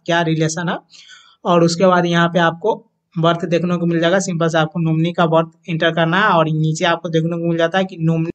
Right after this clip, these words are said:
सेम एड्रेस पे रहता है तो आपको यहाँ पे चेक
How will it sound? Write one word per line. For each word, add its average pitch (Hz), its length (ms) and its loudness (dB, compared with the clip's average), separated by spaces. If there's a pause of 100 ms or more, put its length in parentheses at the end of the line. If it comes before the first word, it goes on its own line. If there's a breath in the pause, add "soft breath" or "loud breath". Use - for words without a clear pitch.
सेम 202 300 2
एड्रेस 196 300 2
पे 196 60 2
रहता 180 280 2
है 214 60 4
तो 233 160 0
आपको 180 280 2
यहाँ 170 300 0
पे 262 160 0 (1400)
चेक 190 160 2